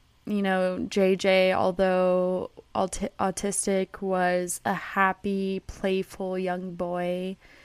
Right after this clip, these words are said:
loved his scooter, and Tylee was very much a mother figure to him and was per-, loving and perf-, protective over him.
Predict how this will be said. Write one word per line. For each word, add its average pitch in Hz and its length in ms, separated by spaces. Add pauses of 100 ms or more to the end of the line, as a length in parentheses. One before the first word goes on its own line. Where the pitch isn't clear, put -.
(400)
loved 185 360
his 190 220
scooter, 190 1080 (640)
and 185 720 (480)
Tylee 190 540
was 185 240
very 185 320
much 180 300
a 190 40
mother 180 340
figure 185 440
to 196 180
him 190 300
and 185 120
was 180 160
per-, - 220
loving 180 420
and 185 140
perf-, - 320 (180)
protective 185 640
over 190 280
him. 208 500